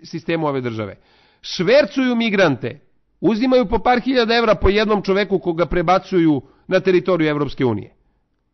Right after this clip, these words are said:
S tim što, naravno, oni nisu toliko pametni, kao kad je, se sećate kad je Kostić probao da švercuje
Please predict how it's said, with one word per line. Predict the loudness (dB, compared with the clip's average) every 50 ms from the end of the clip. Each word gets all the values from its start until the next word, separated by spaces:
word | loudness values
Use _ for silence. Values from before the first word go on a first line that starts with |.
| _ _
S | _ -8 -4
tim | -2 -2 -2
što, | -2 -2 0 0
naravno, | 2 2 2 2 0 0 0
oni | 0 0 -2
nisu | -2 -2 -4 -4 -4 -2 0 0 0 0 0 -4 _ _ _ _ _ _ _ _ _
toliko | 2 2 2 2 0 0 0 -2 0
pametni, | 2 2 2 4 2 0 -2 -2 -4 -4 -2
kao | 0 2 0 2 2
kad | 0 -2 0 0
je, | -2
se | -2 -2 -2
sećate | -2 -2 0 0 -4 -2 -2 -2
kad | 0 0 -2 0
je | 0 0 0 0 -2 -6 _ _ _ _ _ _ _ _ _ _ _ _ _ _ _ _ _ _ _ _ _ _ _ _
Kostić | 0 0 0 0 0 -4 -4 -4
probao | -2 0 2 2 4 2 2 2
da | 2 0
švercuje | -2 0 0 0 0 0 0 0 2 2 2 2 -2 -4 -8 _